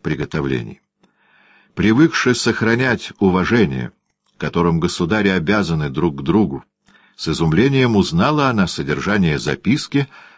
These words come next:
поданной прусским посланником. По содержанию и по форме она такова, что императрица была бы принуждена перейти границы умеренности,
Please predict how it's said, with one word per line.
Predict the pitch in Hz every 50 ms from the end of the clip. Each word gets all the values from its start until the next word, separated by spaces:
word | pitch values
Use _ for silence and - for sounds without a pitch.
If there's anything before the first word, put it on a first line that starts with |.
| _ _ -
поданной | - 104 127 131 120 123 123 123 117 117 113 104
прусским | - - 80 90 95 - - - 92 90 82
посланником. | - 85 - - - 76 69 64 60 60 - - - - - _ _ _ _ _ _ _ _ _ _ _ -
По | -
содержанию | 82 - - 82 80 85 82 - 95 98 98 95 92 90 87 87 -
и | - - -
по | - 85 80
форме | - - 92 85 78 78 78
она | 76 76 78 80 76
такова, | - - - - 78 76 73 87 117 131 123 _ - - - - - - - _ _
что | - - - 76 73 71
императрица | 69 64 82 76 73 71 - 80 92 110 - - - 113
была | 101 95 85 80 87 98
бы | 104 107 110 110
принуждена | 110 - 95 92 87 90 82 - 73 80 76 76 82 92 98
перейти | - 104 92 95 92 85 - - 95
границы | 92 85 95 90 82 82 90 98 98 - - 95
умеренности, | 95 95 98 120 127 113 104 85 71 65 - - - - 113 113